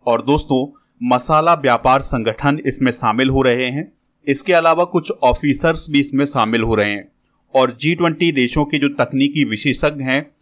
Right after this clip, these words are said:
वो भी इस कांग्रेस में शामिल हो रहे हैं। दोस्तों, इस कांग्रेस में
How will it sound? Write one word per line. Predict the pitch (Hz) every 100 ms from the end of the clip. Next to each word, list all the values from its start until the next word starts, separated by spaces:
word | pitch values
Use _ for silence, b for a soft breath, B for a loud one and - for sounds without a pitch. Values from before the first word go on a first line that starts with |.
| _ _ _
वो | 123 156
भी | 160 185 180 -
इस | 151 -
कांग्रेस | - 123 117 113 104
में | 131
शामिल | 143 127 107 120
हो | 117 120
रहे | 104 107
हैं। | 95 95
दोस्तों, | - 143 - 202
इस | 190 156 -
कांग्रेस | 143 131 131 143 147
में | 139 139 180